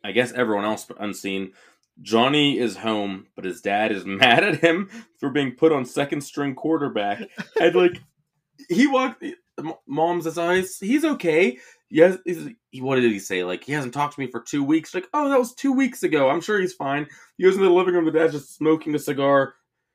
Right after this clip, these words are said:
does one of those heavy sighs, and walks outside to smoke when his son <laughs> shows up.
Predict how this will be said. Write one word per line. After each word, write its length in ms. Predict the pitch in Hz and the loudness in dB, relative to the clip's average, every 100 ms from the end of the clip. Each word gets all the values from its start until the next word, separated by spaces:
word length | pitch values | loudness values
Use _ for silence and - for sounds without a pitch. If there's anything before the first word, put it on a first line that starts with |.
| _ 113 | _ -4
does 160 | 135 | 0
one 140 | 131 127 | 4 4
of 80 | 117 | 4
those 60 | 113 | 4
heavy 240 | 127 123 | 2 2
sighs, 480 | - 113 113 117 120 | 0 4 6 6 4
and 240 | 117 110 | 0 -4
walks 360 | 104 131 123 - | 0 2 2 2
outside 540 | 139 123 - 123 123 | 0 0 2 6 6
to 60 | 113 | 2
smoke 400 | - 117 120 117 | -4 2 2 2
when 120 | 120 104 | 0 0
his 160 | 95 | 0
son 220 | - 107 | -2 -2
<laughs> 20 | 98 | -2
shows 360 | - 113 - 127 | 0 0 0 -8
up. 180 | 123 | -8